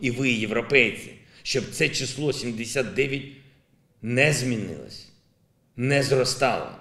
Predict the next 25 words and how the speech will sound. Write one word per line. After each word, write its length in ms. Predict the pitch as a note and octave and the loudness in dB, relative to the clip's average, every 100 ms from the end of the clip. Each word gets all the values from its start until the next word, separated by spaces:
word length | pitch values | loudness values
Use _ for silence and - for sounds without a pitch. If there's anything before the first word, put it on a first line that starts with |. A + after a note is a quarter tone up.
| - | -10
і 80 | A2+ | -6
щоб 240 | - C3 | 0 0
Європа 560 | A2+ A2+ C3+ D#3 C#3 G2 - - _ _ A2 | 0 -2 0 -2 -4 -10 -14 -20 _ _ -4
не 180 | B2 | -2
забула 560 | A2 A2 G2+ A#2 B2+ F#2+ | 2 0 0 -4 -2 -2
Україну 760 | E2+ A2 A#2 G#2+ A2+ A#2+ C3 B2+ - - _ | -6 -8 -2 0 2 0 -2 -4 -10 -20 _
сімдесят 680 | - A#2 G2+ G2+ A2+ G2 F#2 | -8 -6 -6 -4 -2 -4 -2
дев'ять? 520 | A2 F2 D2+ - - _ _ _ _ _ _ - - - | -2 -2 -6 -16 -20 _ _ _ _ _ _ -20 -16 2
Російські 560 | C3+ C3 D3+ C#3 C#3+ | 4 6 4 4 0
війська 720 | B2+ B2+ - D3+ A#2 F2 - - - - _ _ | -4 -4 -2 0 0 -4 -12 -20 -20 -20 _ _
тримають 400 | C3+ C3+ C3 A#2 | -2 2 2 2
в 40 | |
облозі 480 | B2 C#3 D#3 G#2+ G#2 | 0 2 0 0 -2
наші 420 | B2 C#3 - A2+ | -2 0 -2 -4
міста, 680 | G#2+ G#2+ - B2+ F#2+ - - - - | -6 -6 -2 -2 -2 -8 -16 -14 -10
українські 680 | B2+ B2 C3+ D3+ - - | -2 2 2 2 -6 -6
міста. 380 | A2+ G#2+ - A2+ | -6 -6 -2 -2
Вони 280 | A2 C3 B2+ - - - | 0 -2 -2 -6 -18 -6
намагаються 560 | C3+ C#3 D#3 C#3 C#3 C3 | -2 0 2 0 -2 -4
знищити 600 | A2+ F3 - A#2+ - G#2 | 0 0 0 -2 -4 -4
їх. 240 | F#2+ F#2 F#2+ - - | -4 -8 -10 -20 -14
Уявіть 540 | - B2 C3 - - - | -2 4 6 4 -2 -6
це, 160 | G2+ - - - | -6 -8 -16 -16
цілі 360 | - D#3 E3 C#3+ | -6 0 2 2
міста. 640 | C#3 C#3 C#3 A#2+ F#2 - | 0 -2 -2 -2 -2 -8